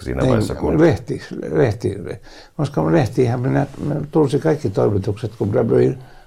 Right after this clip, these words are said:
Speaker 2: runoja sitten. Kaltio minä myin, myin tota, vaikka ei mulla ollut missään mielessä teatteri.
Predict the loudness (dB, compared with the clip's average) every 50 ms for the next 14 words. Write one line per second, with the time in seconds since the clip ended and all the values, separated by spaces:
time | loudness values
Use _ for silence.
0 | -10 -2 2 2 4 4 2 0 0 -4 -6 -10 -12 -14 -14 -14 -14 -16 -18 -18
1 | -18 -20 -20 -18 -18 -16 -16 -16 -16 -18 -18 -20 -20 -20 -20 -20 -20 -20 -20 _
2 | _ _ _ _ _ _ _ -20 -16 0 2 4 6 6 4 4 2 2 2 2
3 | 4 2 2 2 2 2 2 4 4 6 6 6 4 2 0 -6 -14 -18 -20 -20
4 | -14 -6 -2 2 4 4 4 4 2 2 2 2 0 0 0 -4 -12 -20 -20 -20
5 | _ _ _ _ _ _ _ -20 -20 _ _ _ _ _ _ _ _ -20 -20 _
6 | _ _ _ _ -20 _ _ _ _ _ _ _ -8 -8 -2 2 2 4 4 4
7 | 4 4 4 4 4 4 2 0 -2 -4 0 0 2 2 2 2 2 2 2 2
8 | 0 -2 -2 0 2 2 2 2 0 -4 -4 -4 -4 -4 -6